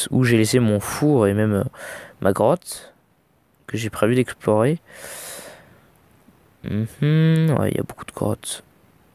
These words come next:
Euh, ouais, il y en a vraiment, vraiment beaucoup. J'ai pas mal. Des fois, je me plains qu'il n'y a pas de grottes, mais alors là, euh, franchement,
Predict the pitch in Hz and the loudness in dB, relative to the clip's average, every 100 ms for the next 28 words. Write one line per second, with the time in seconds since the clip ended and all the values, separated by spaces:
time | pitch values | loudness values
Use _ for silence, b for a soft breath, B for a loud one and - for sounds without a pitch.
0 | _ - 117 117 113 113 110 - - 107 | _ -6 -2 0 0 0 -2 -4 -6 -6
1 | 104 107 110 113 120 107 107 110 110 113 | -6 -2 0 2 2 0 -2 -2 -2 -6
2 | - - 127 123 - - - _ _ - | -10 -12 -10 -10 -12 -14 -16 _ _ -20
3 | _ - B B B B B B - 113 | _ -20 B B B B B B 0 4
4 | 117 113 107 123 113 113 107 127 123 - | 4 2 2 2 2 -2 0 0 0 -2
5 | - 120 117 123 139 - 104 107 107 120 | -2 0 2 0 0 -4 0 2 4 2
6 | 139 120 104 107 - 123 - 131 135 | 2 0 0 -4 -8 -12 -8 -8 -6